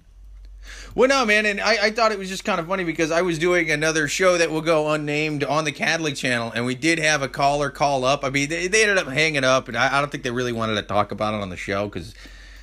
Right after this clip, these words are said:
eh, you know, most of the shows on there try to stay a little more lighthearted than this, but, um, I don't know. They were just basically asking what, what's going, like, how do you think is, this is going to affect the church, and is this gonna,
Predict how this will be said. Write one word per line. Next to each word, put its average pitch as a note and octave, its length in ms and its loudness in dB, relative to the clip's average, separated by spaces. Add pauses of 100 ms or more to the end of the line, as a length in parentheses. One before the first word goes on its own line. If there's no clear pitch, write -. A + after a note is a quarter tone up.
(120)
eh, G#3 160 2
you G#3 140 2
know, F3 80 0
most D#3 280 2
of D#3+ 40 -8
the C3 80 0
shows C3 320 0
on B2 100 -4
there A#2+ 100 -2
try A2+ 200 -2
to G#2+ 80 -6
stay G#2+ 180 -4
a G2 60 -6
little G2 180 -8
more F#2 160 -6
lighthearted F#2+ 560 -4
than G2 140 -12
this, G#2 180 -6
but, - 240 -6 (400)
um, A2+ 440 -2 (440)
I D#3+ 140 4
don't G#3 120 4
know. G#3 140 4
They D3 100 -2
were E3 100 -2
just D3 240 -8
basically D3+ 580 0
asking B2+ 580 -2
what, C3 240 0
what's C3+ 280 0
going, C#3+ 560 -2
like, B2 240 2 (320)
how D#3 160 4
do E3 80 0
you D#3 140 0
think D#3+ 280 -2
is, C#3 240 -2
this C#3+ 280 0
is A#2+ 120 -4
going C3 360 2
to B2+ 60 0
affect B2 500 0
the B2 60 -2
church, C3 720 0
and A2 80 -4
is A#2 160 -4
this B2 180 -6
gonna, B2 340 -2